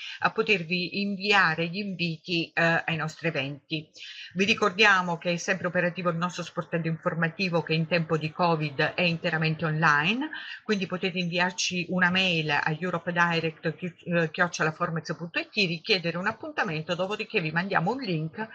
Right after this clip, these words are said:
e vi riceveremo online. Vi ricordiamo che oltre al focus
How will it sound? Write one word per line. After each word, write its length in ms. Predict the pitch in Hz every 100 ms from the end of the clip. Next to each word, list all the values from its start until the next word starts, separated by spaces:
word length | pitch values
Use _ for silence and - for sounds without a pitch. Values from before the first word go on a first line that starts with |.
| - - -
e 120 | 208
vi 120 | 214
riceveremo 680 | 254 - 247 202 170 156 151
online. 720 | 147 139 123 139 156 175 196 - - - -
Vi 120 | 180
ricordiamo 840 | 226 220 202 185 226 208 170 156 151
che 320 | 202 190 165 -
oltre 460 | 233 254 - 185
al 100 | 160
focus 600 | - 196 185 180 175 -